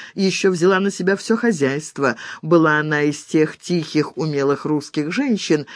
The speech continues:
которые все делают споро, незаметно и хорошо.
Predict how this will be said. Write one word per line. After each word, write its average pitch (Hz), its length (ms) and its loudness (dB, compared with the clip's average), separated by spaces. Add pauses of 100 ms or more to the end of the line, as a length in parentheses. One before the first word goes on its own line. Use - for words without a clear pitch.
(160)
которые 220 440 4
все 285 400 -2
делают 139 600 2
споро, 277 580 -4
незаметно 185 880 -2
и 302 100 -6
хорошо. - 800 -8